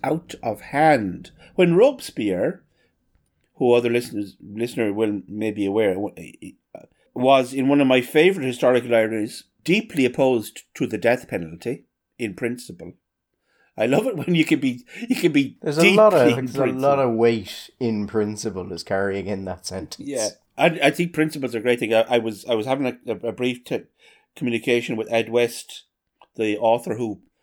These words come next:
Speaker 1: hopefully we will be having an interview with in the next, the next couple of weeks. Ed has just got a new book out, a small, which the, the title spoke to me, Gary. So,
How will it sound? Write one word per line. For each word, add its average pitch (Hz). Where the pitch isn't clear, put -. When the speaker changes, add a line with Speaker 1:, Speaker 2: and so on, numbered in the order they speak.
Speaker 1:
hopefully 123
we 110
will 110
be 107
having 113
an 110
interview 120
with 113
in 104
the 104
next, 104
the -
next 113
couple 117
of 107
weeks. 107
Ed 104
has 98
just -
got 98
a 101
new 104
book 107
out, 101
a 95
small, 113
which -
the, 143
the 156
title 175
spoke 147
to 147
me, 120
Gary. 113
So, 151